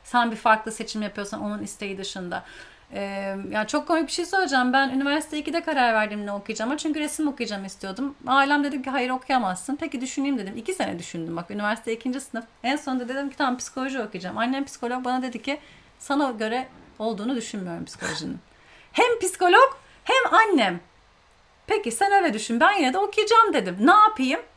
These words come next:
Birinci senenin sonunda tabii ki bütün derslerim A. "Hala öyle mi düşünüyorsun?" dedim. "Yok, yanlış söylemişim." dedi.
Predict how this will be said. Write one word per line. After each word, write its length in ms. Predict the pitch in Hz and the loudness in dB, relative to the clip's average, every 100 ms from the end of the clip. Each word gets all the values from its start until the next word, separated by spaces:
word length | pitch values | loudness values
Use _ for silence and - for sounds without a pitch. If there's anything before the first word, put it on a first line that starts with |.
| _ _ _ 277 | _ _ _ 0
Birinci 300 | 330 381 370 | 2 2 0
senenin 260 | 349 262 | 2 2
sonunda 280 | 262 247 - | 0 -2 -2
tabii 240 | 370 320 | -2 -2
ki 100 | 311 285 | -2 -6
bütün 220 | - - | -6 0
derslerim 420 | 269 262 226 214 | 2 2 -2 0
A. 120 | 240 311 | 4 4
"Hala 580 | 440 - 427 427 440 | 4 10 10 12 10
öyle 100 | 415 | 10
mi 120 | 330 220 | 6 2
düşünüyorsun?" 480 | 220 208 190 190 | -2 -4 -4 -6
dedim. 200 | 180 214 | -6 -4
"Yok, 200 | 320 370 | -2 0
yanlış 240 | 330 311 302 | 2 2 2
söylemişim." 540 | - 190 175 - 180 | 0 -2 -4 -8 -8
dedi. 160 | 175 | -8